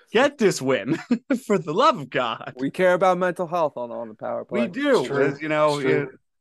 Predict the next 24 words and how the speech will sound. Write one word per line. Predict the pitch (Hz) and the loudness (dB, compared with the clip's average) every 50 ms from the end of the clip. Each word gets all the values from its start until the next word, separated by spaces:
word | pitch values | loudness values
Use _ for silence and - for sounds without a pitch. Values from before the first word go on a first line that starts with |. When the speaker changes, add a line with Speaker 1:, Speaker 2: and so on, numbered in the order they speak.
| _ _ | _ _
Speaker 1:
we | - 156 160 | -4 -4 -2
care | - 196 185 180 175 | 2 2 4 4 4
about | 170 151 147 131 127 - | 4 4 2 2 0 -2
this | 127 127 120 - | -4 -8 -8 -6
stuff. | - 123 117 113 113 | -4 -4 -4 -4 -6
So | - - 123 120 123 - | -6 -4 -2 -2 -2 -4
I, | - 147 143 139 | -2 -2 -2 -2
we're | 143 165 226 240 | 2 2 2 2
pulling | 233 - - 233 226 196 175 156 | 0 0 2 4 4 4 4 2
for | 143 147 156 139 131 | 0 -2 0 0 0
you, | 135 | 0
Max. | 127 127 127 131 131 127 - - | 0 0 0 0 -2 -4 -4 -4
Like, | 147 135 131 131 123 _ _ _ _ _ _ _ _ | -2 0 0 -2 -4 _ _ _ _ _ _ _ _
go | 175 175 202 | 2 2 4
Rangers. | 208 170 151 143 135 131 120 113 95 107 - | 4 4 2 2 2 0 -4 -6 -8 -14 -6
Go, | - 147 143 | -6 -6 -4
Speaker 2:
<laughs> | 131 117 98 - - 131 - - - - - 254 277 185 - - - | -4 -6 -8 -10 -14 -18 -16 -14 -14 -6 -2 0 0 0 -2 0 2
Speaker 1:
you | 247 285 262 | 4 4 4
can | - 208 208 | 4 2 4
do | 165 - 180 170 139 | 4 4 4 4 2
it, | 180 175 156 151 | 0 -4 -2 -2
buddy. | 127 120 127 123 123 123 - - 208 226 240 254 - | -2 0 0 -2 -4 -6 -8 -8 -4 -2 -2 2 4
Speaker 2:
Go | 208 220 220 | 6 6 6
Max. | 202 196 190 185 170 - 247 - - | 6 6 4 4 4 2 2 0 0